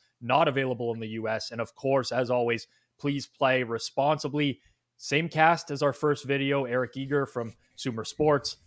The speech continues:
Suma, live from Germany, professional sports bettor, and Jeff Feinberg from the Mayo Media Network as well. And guys, not as drastic as the A F C South, where Jacksonville was a prohibitive favorite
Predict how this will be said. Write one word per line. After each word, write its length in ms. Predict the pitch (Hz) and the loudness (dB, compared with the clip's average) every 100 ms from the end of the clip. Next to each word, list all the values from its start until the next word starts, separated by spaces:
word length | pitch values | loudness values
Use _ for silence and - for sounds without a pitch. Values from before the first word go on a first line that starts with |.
| - - | -12 -8
Suma, 500 | - 151 147 143 131 | 0 2 4 2 2
live 240 | 127 127 | 2 2
from 160 | 127 117 | -2 -4
Germany, 340 | 135 139 139 | -4 -4 -6
professional 480 | 123 117 127 120 117 | -8 -2 -2 -2 -10
sports 360 | - 131 123 | -2 0 0
bettor, 360 | - 127 123 117 - - | 2 2 2 -2 -12 -6
and 120 | 120 | -4
Jeff 220 | 117 123 - | 2 0 2
Feinberg 520 | 127 127 123 131 117 | 4 4 2 -2 -2
from 120 | 117 | -6
the 60 | 117 | -2
Mayo 240 | 120 113 | 0 0
Media 340 | 123 147 131 | -2 0 0
Network 540 | 120 123 123 123 117 - _ _ - | 0 -2 -2 0 0 -2 _ _ 2
as 280 | 135 135 127 | 4 4 2
well. 420 | 131 139 127 - _ _ - | 4 6 4 0 _ _ -6
And 140 | 131 | 2
guys, 420 | 143 165 151 - _ _ _ _ _ _ - | 6 6 4 -2 _ _ _ _ _ _ -6
not 340 | 151 165 220 | 4 6 6
as 160 | 262 196 | 4 0
drastic 580 | - 156 160 156 170 156 | 2 6 6 6 -2 0
as 140 | 139 | -2
the 180 | 123 139 | -4 -8
A 180 | 135 143 | -2 2
F 100 | 139 | 2
C 200 | - 135 | 0 -6
South, 420 | - 127 135 131 | -2 0 2 0
where 140 | 123 123 | -2 -4
Jacksonville 680 | 120 117 123 127 120 123 120 | 0 0 -2 -6 -4 -2 -2
was 140 | 117 | -4
a 80 | 120 | -4
prohibitive 540 | 127 117 120 120 110 | -8 -6 -6 -6 -8
favorite 380 | 127 120 120 | -6 -4 -4